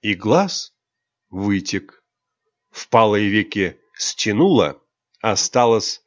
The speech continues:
одна серая щёлочка. Прежде сеяла она коноплю на огороде,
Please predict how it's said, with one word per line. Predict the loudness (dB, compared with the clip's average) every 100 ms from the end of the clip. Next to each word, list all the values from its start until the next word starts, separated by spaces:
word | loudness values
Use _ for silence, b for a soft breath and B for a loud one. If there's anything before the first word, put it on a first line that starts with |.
| _ -4
одна | -4 0 0 2
серая | 2 2 2 2 0
щёлочка. | 0 0 0 -2 -4 -10 -10 -16 -16 _ _ _ _ _ _ _ _ _ _ _ _ _ _
Прежде | 0 2 2 0 -6 -10 -10 _ _ _ _ -2
сеяла | 0 2 4 4 4
она | 4 2 0
коноплю | 0 -2 -2 -4 -4 -6 -10 b b b
на | -4 0 0
огороде, | 2 2 2 -2 -8 -12